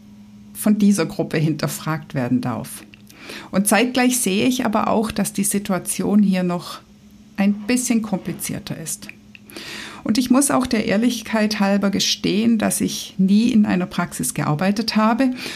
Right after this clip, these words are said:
und darum auch nur mit ganz viel <laughs> Vorsicht meine Haltung dazu teilen möchte. Ähm, deswegen möchte ich einfach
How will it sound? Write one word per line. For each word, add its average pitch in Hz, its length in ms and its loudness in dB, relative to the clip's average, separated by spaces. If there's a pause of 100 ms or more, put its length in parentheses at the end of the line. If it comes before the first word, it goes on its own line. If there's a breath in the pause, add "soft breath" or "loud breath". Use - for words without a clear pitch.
(120 loud breath)
und 208 260 2
darum 214 420 2
auch - 420 -4
nur 220 380 4
mit 240 440 0
ganz 233 360 4
viel 214 220 4
<laughs> - 20 0
Vorsicht - 1040 2 (140)
meine 180 360 2
Haltung 185 400 2
dazu 175 260 -2
teilen 180 400 0
möchte. 147 400 0 (1080)
Ähm, 202 720 4
deswegen 233 520 2 (300 loud breath)
möchte 220 260 2
ich 214 100 -2
einfach 208 460 0